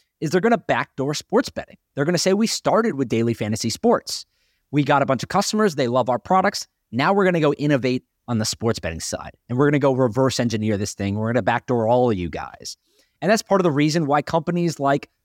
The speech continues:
FanDuel and DraftKings have been lobbying so hard against them, lobbying against PrizePicks and Underdog and Sleeper and other companies like that, because they know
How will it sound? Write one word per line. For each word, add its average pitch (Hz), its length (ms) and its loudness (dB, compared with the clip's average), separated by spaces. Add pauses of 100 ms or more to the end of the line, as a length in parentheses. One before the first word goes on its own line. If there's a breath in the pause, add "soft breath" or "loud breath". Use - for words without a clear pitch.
(260)
FanDuel 151 360 2
and 139 80 0
DraftKings 151 640 -2 (160)
have 120 120 -6
been 156 120 0
lobbying 127 460 0
so 165 200 0
hard 165 200 2
against 175 360 0
them, - 180 -12 (280)
lobbying 151 360 2
against 190 340 2
PrizePicks 92 600 -4
and 120 100 0
Underdog 120 480 2
and 98 100 -4
Sleeper 175 440 -2
and 120 80 -2
other 208 160 4
companies 95 380 -4
like - 180 -10
that, - 240 -12 (420)
because 160 340 2
they 196 140 4
know 175 520 2